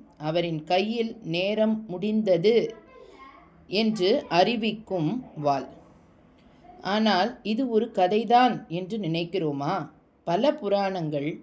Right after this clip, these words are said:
பல மத நூல்கள் இதே கருத்தை சொல்லுகின்றன. கல்கி வரும் காலம் பல நூற்றாண்டுகளாக ஆராய்ச்சியாளர்களை ஆச்சரியப்படுத்தி வருகிறது. சில பண்டைய பாம்பு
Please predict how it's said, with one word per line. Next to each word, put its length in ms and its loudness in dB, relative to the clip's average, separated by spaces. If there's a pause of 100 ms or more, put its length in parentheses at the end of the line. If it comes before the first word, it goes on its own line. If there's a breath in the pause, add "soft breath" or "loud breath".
(600)
பல 260 2
மத 280 0
நூல்கள் 500 0 (480)
இதே 260 4 (100)
கருத்தை 500 0
சொல்லுகின்றன. 600 -6 (760)
கல்கி 400 2
வரும் 420 -2
காலம் 440 -6 (600)
பல 260 2
நூற்றாண்டுகளாக 960 -2 (840 loud breath)
ஆராய்ச்சியாளர்களை 1300 4 (460)
ஆச்சரியப்படுத்தி 960 2
வருகிறது. 500 -8 (680 soft breath)
சில 320 4
பண்டைய 460 2 (120)
பாம்பு 380 0